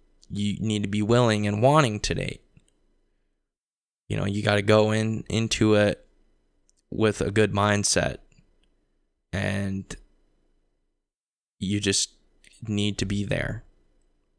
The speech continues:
You need to be there in, in the, in the present. People love to live in the past. The past is the past. You need to focus on now. What happened, happened.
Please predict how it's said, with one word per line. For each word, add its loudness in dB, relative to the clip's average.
You -6
need -2
to 0
be 2
there 4
in, -2
in -2
the, 0
in 0
the 0
present. 4
People 2
love 8
to 6
live 4
in 4
the 4
past. 4
The -20
past 0
is 0
the 0
past. 2
You 0
need -2
to -8
focus -2
on 0
now. -6
What -4
happened, 2
happened. 2